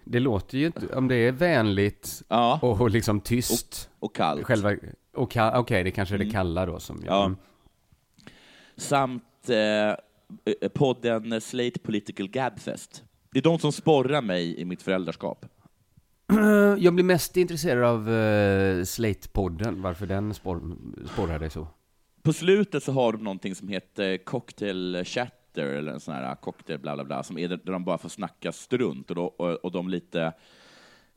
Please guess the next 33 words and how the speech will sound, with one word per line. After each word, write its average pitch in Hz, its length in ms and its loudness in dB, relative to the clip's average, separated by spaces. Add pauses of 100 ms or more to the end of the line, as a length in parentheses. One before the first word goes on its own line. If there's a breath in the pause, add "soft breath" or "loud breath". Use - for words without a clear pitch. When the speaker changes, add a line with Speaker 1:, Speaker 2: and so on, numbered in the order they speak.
(280)
Speaker 2:
de 113 160 0
lite 110 180 -2
svagare 120 680 4
då, 90 320 4 (760 loud breath)
det - 60 -16
låter 87 260 -6
ju, 85 60 -2
jag 85 200 -4
gör 87 200 0
ju 85 80 0
det 87 60 -2
själv, 90 240 -2
men 98 120 -4 (160)
de, 104 100 -8
de 104 160 -4
drar 113 100 0
in 101 100 0
någonting 101 220 -6
personligt 107 540 -2
liksom. 82 340 -6 (460 soft breath)
De - 60 -8
brukar 107 180 -2
berätta 110 120 2
Speaker 1:
Ja. 117 40 2
Speaker 2:
någonting 98 160 -4
personligt, 117 720 0
eh, 87 180 2
om 78 300 -6
sig 92 100 -6
själva. 78 400 -4 (140)
Eh, 110 180 2
och 113 460 0
då 123 400 0